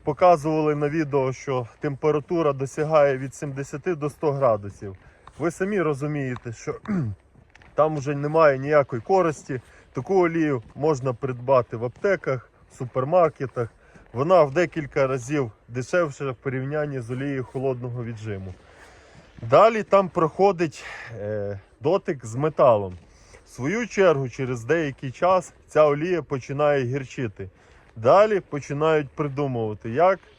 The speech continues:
продовжити термін зберігання цієї олії. Починають додавати гірчицю. Чув, навіть додають сіль. Ну, це все додає термін зберігання. Далі дивіться,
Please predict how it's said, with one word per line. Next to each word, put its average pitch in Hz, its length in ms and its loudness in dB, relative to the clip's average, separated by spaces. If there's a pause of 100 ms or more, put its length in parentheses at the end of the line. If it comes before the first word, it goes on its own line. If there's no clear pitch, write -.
продовжити 151 680 -2
термін 147 480 0
зберігання 117 720 -2
цієї 110 300 -10
олії. 104 400 -10 (480)
Починають 160 580 2
додавати 156 600 0
гірчицю. 135 720 -6 (520)
Чув, 190 240 0
навіть 170 320 2
додають 147 760 2
сіль. 117 280 -6 (380)
Ну, 170 260 -4
це - 240 -6
все 143 240 -2
додає 139 640 2
термін 127 440 -4
зберігання. 110 680 -6 (1000)
Далі 180 340 4
дивіться, 160 500 -4